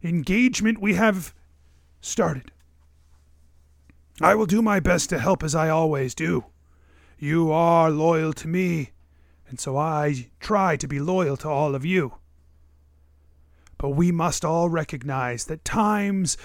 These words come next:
will be difficult while we defend ourselves from this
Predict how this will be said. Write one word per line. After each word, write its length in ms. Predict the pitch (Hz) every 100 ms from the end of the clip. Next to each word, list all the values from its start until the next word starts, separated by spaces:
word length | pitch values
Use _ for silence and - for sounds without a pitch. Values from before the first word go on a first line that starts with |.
| - -
will 360 | 202 269 262
be 220 | 214 233
difficult 760 | 185 208 - - 160 143 - - - _ _ _ _ _ _ _ -
while 240 | 175 170
we 200 | 208 202
defend 540 | 160 - - 240 208
ourselves 600 | 165 131 - 160 123 127 - - -
from 280 | - 156 151
this 380 | 180 - -